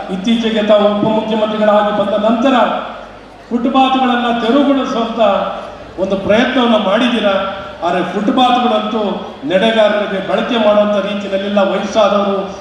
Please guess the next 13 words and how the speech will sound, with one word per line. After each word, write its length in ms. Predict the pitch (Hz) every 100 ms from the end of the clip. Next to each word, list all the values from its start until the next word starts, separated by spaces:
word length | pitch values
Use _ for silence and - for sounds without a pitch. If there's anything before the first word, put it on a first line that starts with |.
| - -
ಶಾಲೆ 260 | 190 196 202 202
ಮಕ್ಕಳು, 640 | 202 214 208 196 202 - - - - - 147
ವಯಸ್ಸಾದ 400 | 220 220 208 196
ಮ-, 400 | 180 170 160 170
ಹೆಂಗಸರು, 540 | 208 208 - 196 180
ಮಕ್ಕಳು 580 | 202 208 226 196 - - - 151
ಯಾರು 480 | 185 220 269 269 -
ಫುಟ್‌ಪಾತ್‌ನಲ್ಲಿ 640 | 202 202 202 202 196 190
ಓಡಾಡ್ಲಿಕ್ಕಾಗಲ್ಲ, 680 | 196 208 208 208 190 196 196
ಎಲ್ಲ 340 | 214 285 262
ರಸ್ತೆ 220 | 226 226 226
ಮೇಲೆ 280 | 214 208
ಓಡಾಡಬೇಕು. 720 | 202 202 196 190 185 196 -